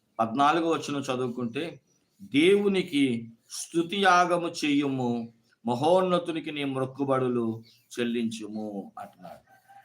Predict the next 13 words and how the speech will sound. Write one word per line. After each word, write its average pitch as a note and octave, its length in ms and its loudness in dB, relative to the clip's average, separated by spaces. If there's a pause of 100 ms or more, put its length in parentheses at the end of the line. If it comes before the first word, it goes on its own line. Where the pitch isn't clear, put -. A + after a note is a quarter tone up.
(180)
దేవునికంట F#3 600 2
మూడవది E3+ 560 2
ఏ D3 440 0
యాగముగా F#3+ 520 2
అర్పించాలంటే C3 1000 -2 (300)
స్తుతి C#3 440 -6
యాగము. A#2 520 0
ఒకటేమో D3 800 -2 (240)
సజీవ C3+ 640 0
యాగముగా C#3 920 2 (220)
నీ A#2 120 2
దేహమును C3 540 0
అర్పించాలి, G#2 760 -8